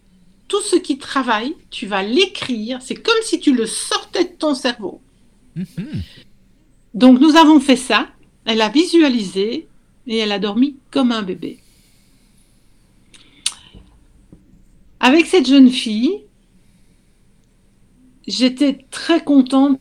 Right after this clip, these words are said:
Speaker 1: parce que bien souvent, les médecins donnent beaucoup de médicaments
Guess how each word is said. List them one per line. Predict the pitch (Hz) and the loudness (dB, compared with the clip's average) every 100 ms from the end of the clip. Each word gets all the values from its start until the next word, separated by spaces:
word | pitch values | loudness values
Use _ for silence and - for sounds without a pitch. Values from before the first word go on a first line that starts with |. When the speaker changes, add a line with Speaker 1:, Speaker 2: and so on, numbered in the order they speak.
| - | -4
Speaker 1:
parce | 226 - - | -10 -10 -10
que | - 254 269 - _ _ _ _ _ _ _ _ _ _ | 0 2 0 -4 _ _ _ _ _ _ _ _ _ _
bien | 226 214 254 254 | -4 4 6 6
souvent, | - 247 220 233 233 247 269 _ _ _ _ _ _ _ _ _ - | 2 -4 -2 0 0 -2 -6 _ _ _ _ _ _ _ _ _ -6
les | 220 | -2
médecins | 214 220 - 240 226 | -2 -4 -6 -6 -4
donnent | 208 208 208 254 _ _ _ _ _ - | -4 -4 -6 -8 _ _ _ _ _ -8
beaucoup | 190 247 240 240 | 2 2 4 4
de | |
médicaments | 214 214 185 208 - 202 185 185 226 | 6 4 2 -4 -2 0 0 -2 -4